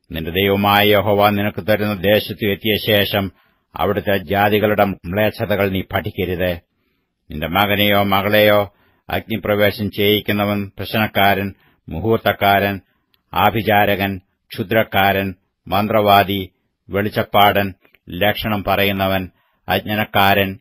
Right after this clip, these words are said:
എന്നിങ്ങനെയുള്ളവരെ നിങ്ങളുടെ ഇടയിൽ കാണരുത്. ഈ കാര്യങ്ങൾ ചെയ്യുന്നവനെല്ലാം യഹോവയ്ക്ക് വെറുപ്പാകുന്നു. ഇങ്ങനെയുള്ള മ്ലേച്ഛതകൾ നിമിത്തം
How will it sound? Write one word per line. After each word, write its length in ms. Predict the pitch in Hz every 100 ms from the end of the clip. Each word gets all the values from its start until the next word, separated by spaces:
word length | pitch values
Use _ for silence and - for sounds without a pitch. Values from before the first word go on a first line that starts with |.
| _
എന്നിങ്ങനെയുള്ളവരെ 960 | 98 107 110 104 98 92 92 92 90 85 _ _ _
നിങ്ങളുടെ 440 | 71 92 104 104 101
ഇടയിൽ 360 | 95 98 95 - 101
കാണരുത്. 680 | 98 101 82 80 80 82 80 _ _ _ _ _ _ _ _ -
ഈ 140 | 87
കാര്യങ്ങൾ 460 | 92 104 101 101 101
ചെയ്യുന്നവനെല്ലാം 920 | - 104 104 107 104 101 104 104 104
യഹോവയ്ക്ക് 500 | 101 92 107 104 101
വെറുപ്പാകുന്നു. 840 | 87 101 107 104 104 101 104 101 - _ _ -
ഇങ്ങനെയുള്ള 540 | 90 104 101 104 101
മ്ലേച്ഛതകൾ 640 | 95 98 104 - 104 98 98
നിമിത്തം 520 | 101 104 - 104